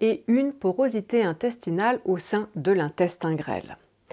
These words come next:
En fait, la paroi de l'intestin grêle a pour rôle de laisser passer les nutriments,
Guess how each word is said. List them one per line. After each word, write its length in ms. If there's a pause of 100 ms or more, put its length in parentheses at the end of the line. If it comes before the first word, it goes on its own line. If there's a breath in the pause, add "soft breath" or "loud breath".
(640 loud breath)
En 60
fait, 180
la 100
paroi 320
de 100
l'intestin 600
grêle 320
a 80
pour 260
rôle 240
de 80
laisser 300
passer 300
les 100
nutriments, 520